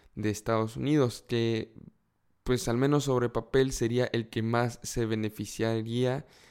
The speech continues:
de un gobierno demócrata socialista. Em, <laughs>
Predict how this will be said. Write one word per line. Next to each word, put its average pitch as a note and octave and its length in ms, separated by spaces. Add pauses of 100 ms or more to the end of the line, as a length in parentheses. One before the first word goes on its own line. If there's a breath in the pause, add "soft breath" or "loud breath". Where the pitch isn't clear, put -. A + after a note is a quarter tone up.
(200 soft breath)
de A2+ 580
un A2+ 400
gobierno A2 580
demócrata G#2+ 600
socialista. - 1500 (240)
Em, A2 300
<laughs> G#2 720